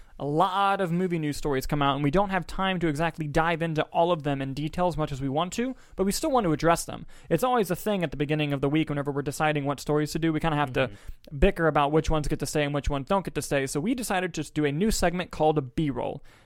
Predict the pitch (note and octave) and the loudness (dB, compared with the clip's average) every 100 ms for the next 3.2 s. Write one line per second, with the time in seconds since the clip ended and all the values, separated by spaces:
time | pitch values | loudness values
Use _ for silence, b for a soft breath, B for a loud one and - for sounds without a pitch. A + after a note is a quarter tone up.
0 | b D#3 E3+ D3+ D3+ A3+ E3 C#3 F#3 F3 | b 4 4 6 6 6 4 0 0 0
1 | D3 - - D4 - D#3+ B2 C3 E3 G3 | -2 2 4 4 2 -2 -2 -2 4 4
2 | - G3+ F3+ C#3+ - C3+ - A3+ G#3+ G#3+ | 4 2 2 0 -2 -6 0 0 2 0
3 | G#3+ G#3 | -2 -6